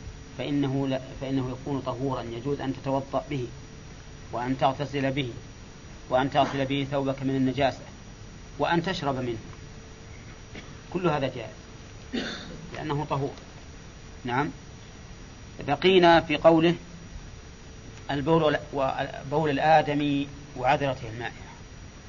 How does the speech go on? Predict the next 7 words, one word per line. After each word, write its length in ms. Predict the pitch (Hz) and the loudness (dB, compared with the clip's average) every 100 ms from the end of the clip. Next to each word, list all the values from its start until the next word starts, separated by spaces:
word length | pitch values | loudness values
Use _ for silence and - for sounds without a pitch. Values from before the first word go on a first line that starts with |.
| - - - - - - - - | -16 -16 -16 -14 -14 -14 -12 4
بول 280 | 151 175 165 | 8 8 6
الآدمي 640 | 151 - 160 135 131 117 | 4 8 8 8 4 -2
وعذرته 680 | 107 110 127 147 143 135 131 120 | -4 2 4 4 2 2 0 -6
المائعة 640 | 113 143 165 165 151 139 127 | -2 0 2 0 -2 -4 2
لا 160 | 160 190 | 4 4
تعتبر 460 | 170 143 135 131 | 2 -2 -6 -6
القلتين، 500 | 131 - 113 113 113 | -6 -8 -10 -10 -12